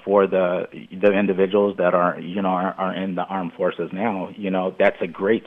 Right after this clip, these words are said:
stepping stone, you know, to success, whether you're in the military or you decide to come out and, you know, s-, you know, go down that entrepreneurial path y-,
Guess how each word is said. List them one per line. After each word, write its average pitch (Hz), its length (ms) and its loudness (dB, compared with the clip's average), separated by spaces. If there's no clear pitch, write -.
stepping 107 480 0
stone, 85 420 -8
you 101 160 -2
know, 92 280 0
to 92 360 2
success, 92 400 2
whether 95 300 0
you're 90 240 0
in 95 200 -6
the 98 60 -2
military 95 600 0
or 92 220 0
you 87 320 -4
decide 87 400 0
to - 80 -8
come 92 260 -4
out 98 320 2
and, 90 440 -4
you 90 180 -6
know, 87 200 -2
s-, - 40 -8
you 95 160 -6
know, 85 140 -2
go 87 120 0
down 85 200 -2
that 82 180 -6
entrepreneurial 85 1000 -6
path 80 320 -4
y-, 80 100 -8